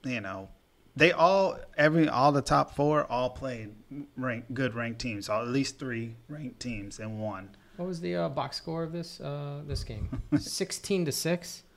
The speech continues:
Speaker 2: I'm sorry. I mean, like, and they were, what, ranked fourteen?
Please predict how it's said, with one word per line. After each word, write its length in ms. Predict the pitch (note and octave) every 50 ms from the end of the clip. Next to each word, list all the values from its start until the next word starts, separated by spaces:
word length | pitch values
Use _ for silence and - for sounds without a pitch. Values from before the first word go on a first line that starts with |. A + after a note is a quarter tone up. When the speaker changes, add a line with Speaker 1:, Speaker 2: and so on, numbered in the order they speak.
| - - - - - _ _ _ - -
Speaker 2:
I'm 140 | - C3+ C3
sorry. 340 | - - C#3+ D3 D3+ A#2+ F#2+
I 60 | G2
mean, 200 | G#2 G#2+ G#2+ A2
like, 320 | G#2+ G#2+ G#2+ G2+ - - - - - - - -
and 140 | - A#2 A#2
they 80 | A#2 A#2
were, 120 | A#2+ A#2+
what, 200 | A#2 A#2 A2+ A2+
ranked 220 | A2+ A2+ A2+ - -
fourteen? 580 | - - C3+ A#2+ - - - A#2+ B2+ D3 C#3+